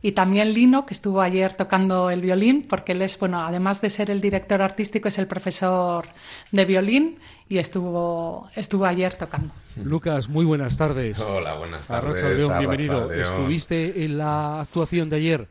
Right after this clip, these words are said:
Speaker 3: Sí, sí, sí, estuve, estuve, y bueno, pues disfrutando mucho, como decía María, de esa coincidencia de, del inicio del curso ahí en Oasen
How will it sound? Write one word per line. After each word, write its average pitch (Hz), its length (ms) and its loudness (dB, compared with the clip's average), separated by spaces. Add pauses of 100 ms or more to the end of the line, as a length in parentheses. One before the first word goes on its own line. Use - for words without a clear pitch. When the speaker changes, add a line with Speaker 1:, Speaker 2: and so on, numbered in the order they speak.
Speaker 3:
Sí, 95 360 2
sí, 87 160 -6
sí, 78 440 -4
estuve, 76 400 -6
estuve, 95 640 -2
y 82 240 -6
bueno, 80 300 -6
pues 80 140 -10
disfrutando 92 580 -4
mucho, 95 400 -4
como 92 200 -4
decía 87 420 -6
María, 90 580 -2 (600)
de 87 480 0
esa 90 320 0
coincidencia 95 960 0
de, 82 640 -2
del 90 240 -4
inicio 95 560 -2 (420)
del 92 260 -2
curso 101 640 -2
ahí 87 420 -4
en 82 80 -6
Oasen 87 920 -2